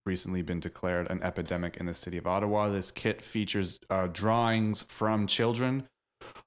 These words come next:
uh, who have been, uh, who have fled situations like this with their idea of what family is. It's a really cool kit. It's very beautiful.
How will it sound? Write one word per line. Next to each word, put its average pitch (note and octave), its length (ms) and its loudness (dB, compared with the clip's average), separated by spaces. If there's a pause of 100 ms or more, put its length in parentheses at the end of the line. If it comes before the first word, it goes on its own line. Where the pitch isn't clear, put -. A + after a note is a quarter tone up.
(140)
uh, G#2+ 240 4
who B2+ 240 2
have A2+ 400 2
been, A2+ 480 4
uh, G#2 300 4
who G#2+ 100 0
have G#2+ 180 4
fled A#2 280 2
situations A2+ 580 0
like A2+ 160 2
this A#2+ 260 0
with G#2+ 160 0
their G2 220 4
idea G2 340 4
of F#2 80 2
what F#2+ 160 2
family A2 560 4
is. A#2+ 280 2
It's G2+ 160 -2
a F#2+ 80 0
really G#2+ 340 4
cool G#2+ 240 0
kit. C3 340 0
It's F#2+ 200 -2
very G2 260 2
beautiful. G#2 760 0